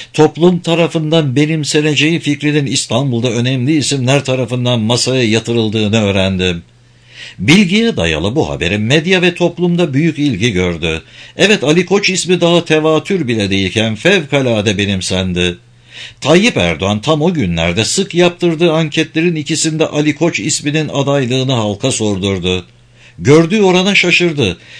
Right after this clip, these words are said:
İki ayrı araştırmada da kendisinden sonra en çok oyu Ali Koç alıyordu. Bu anketi haliyle sakladılar.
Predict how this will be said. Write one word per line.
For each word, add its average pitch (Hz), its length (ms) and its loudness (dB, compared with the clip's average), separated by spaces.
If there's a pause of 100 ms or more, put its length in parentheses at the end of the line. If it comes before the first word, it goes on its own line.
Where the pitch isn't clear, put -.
(140)
İki 190 280 2
ayrı 92 280 2
araştırmada 98 720 -2
da 98 160 -2
kendisinden 156 680 0
sonra 170 240 -2
en 185 280 -2
çok 165 220 -4
oyu 156 360 0
Ali 147 220 0
Koç 156 260 0
alıyordu. 98 680 -2 (680)
Bu 92 200 0
anketi 98 380 -2
haliyle 117 520 0
sakladılar. 95 760 -2